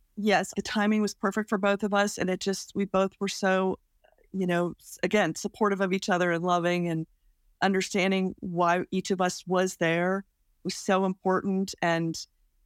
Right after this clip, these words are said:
allowing each other to have space when we needed it, and allowing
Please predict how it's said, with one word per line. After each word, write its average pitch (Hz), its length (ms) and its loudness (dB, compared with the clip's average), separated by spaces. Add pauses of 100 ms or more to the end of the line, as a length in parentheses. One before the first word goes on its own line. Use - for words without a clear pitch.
(580)
allowing 190 500 2
each 196 200 -2
other 190 140 2
to 196 60 -4
have 196 220 -2
space 180 380 -2
when 208 100 0
we 196 120 2
needed 196 300 0
it, 196 260 0
and 156 100 0
allowing 175 640 0